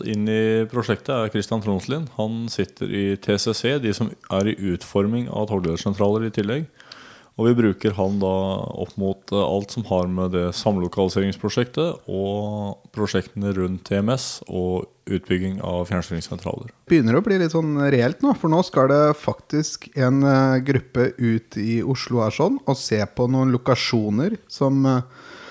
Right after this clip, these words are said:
Speaker 2: potensielt kan bli nye trafikkstyringssentraler her i Oslo.
Speaker 1: Ja, og det
Speaker 2: Ja.
Speaker 1: blir jo nye trafikkstyringssentralen Øst, som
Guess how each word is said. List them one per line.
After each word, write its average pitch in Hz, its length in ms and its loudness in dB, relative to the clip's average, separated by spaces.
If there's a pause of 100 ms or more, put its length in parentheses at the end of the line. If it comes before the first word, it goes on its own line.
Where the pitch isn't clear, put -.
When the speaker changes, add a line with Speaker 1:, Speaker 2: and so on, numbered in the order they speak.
(460)
Speaker 2:
potensielt 160 1040 4
kan 170 220 4
bli 151 180 6
nye 127 340 4
trafikkstyringssentraler 117 1120 0
her 110 180 4
i 110 300 2 (360)
Oslo. 214 340 0 (380)
Speaker 1:
Ja, 143 280 0
og 127 120 -6
det 113 140 4
Speaker 2:
Ja. 113 60 4
Speaker 1:
blir 107 80 4
jo 107 100 4
nye 95 420 2
trafikkstyringssentralen 101 1040 -2 (100)
Øst, - 440 -6
som - 320 -6